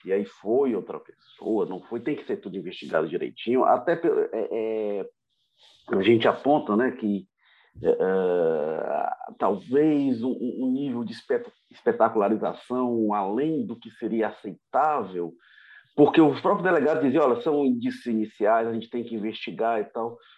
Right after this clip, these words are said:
O, a própria Polícia Federal, ela toma algumas precauções, é, que não justificam uma operação com aquela, com aquele espalhafato, né, que amanhece o dia dizendo, olha, Polícia Federal tá na casa do Ciro e do Cid,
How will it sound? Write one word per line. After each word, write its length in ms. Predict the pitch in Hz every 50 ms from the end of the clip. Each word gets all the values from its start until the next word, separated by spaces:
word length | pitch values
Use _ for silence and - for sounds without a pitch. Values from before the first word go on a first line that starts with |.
| _ _ _
O, 300 | - 104 117 - - 90
a 100 | 104 -
própria 260 | - - 208 233 226
Polícia 220 | 233 214 196 170
Federal, 380 | 160 160 135 127 120 135 151 156
ela 200 | 143 143 139 - _ _
toma 320 | _ 165 190 240 262 247 208
algumas 320 | 151 120 120 113 110 104
precauções, 840 | - - - - - 76 - - - - 123 147 185 156 98 80 - _ _ _ _ _ _ _ _ _ - - - - _ _ _ _ _ _ _ -
é, 720 | 98 107 107 107 107 107 107 107 107 107 104 98 73 - - _ _ -
que 200 | - 147 151 160
não 240 | 156 156 151 165 202
justificam 1040 | 196 214 208 - - 190 - - - 143 147 151 165 - - 190 196 202 - - - -
uma 200 | - - 123 123
operação 500 | 139 - - 127 123 117 113 - - 107
com 160 | 117 - 131 131
aquela, 680 | 131 - - 107 101 123 143 127 117 92 62 60 - - _ _ _
com 80 | - 104
aquele 260 | - - 127 127 127
espalhafato, 600 | 127 - - 131 120 98 - - 131 107 - 104
né, 100 | 110 107
que 180 | - 120 - -
amanhece 480 | - 135 156 160 110 98 104 101 -
o 40 | 151
dia 220 | 117 135 208 220
dizendo, 200 | 147 120 120 117
olha, 180 | 156 127 78 71 - - _ - - - - - _ _
Polícia 280 | - 139 139 135 135 139
Federal 320 | 135 139 131 139 113 104
tá 80 | - 110
na 120 | 120 143
casa 200 | 139 117 101 107
do 80 | 113 131
Ciro 220 | 127 - 117 107
e 40 | 117 123
do 80 | 190
Cid, 280 | - - 87 76 -